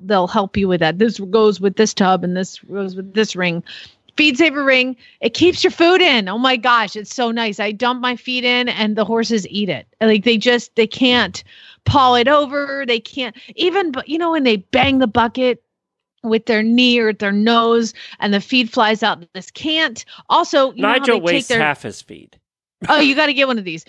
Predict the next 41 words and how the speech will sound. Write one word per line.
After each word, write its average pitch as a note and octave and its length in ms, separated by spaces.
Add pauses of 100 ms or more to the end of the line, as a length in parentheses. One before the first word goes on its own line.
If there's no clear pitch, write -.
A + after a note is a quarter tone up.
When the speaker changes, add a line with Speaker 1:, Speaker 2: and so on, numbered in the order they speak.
(160)
Speaker 1:
You B3+ 100
put D#4 220
their, D4 180
put D4 220
their D4+ 100
nose C4+ 280
in C4+ 80
the B3 80
bucket, C4 280
and A#3+ 60
then A#3 80
they F#3+ 200
shove D4 360
it A#3 140
sideways B3+ 560
to C4 140
the G#3+ 140
left, A#3 360
and A3+ 100
all G#3+ 80
the F#3+ 80
feed A#3+ 280
dumps A#3 280
out A3+ 160
of A3 60
the G#3 80
bucket. A3+ 420 (200)
This A#3 380 (100)
will A#3 120
not A3 380 (220)
do D4 240
that. F#3 220 (180)
It's B3+ 220 (280)
awesome. C4 460
I G#3+ 180
am B3+ 260
making B3+ 320
these A#3 160
horses G#3 520
eat A3+ 180
their F#3 120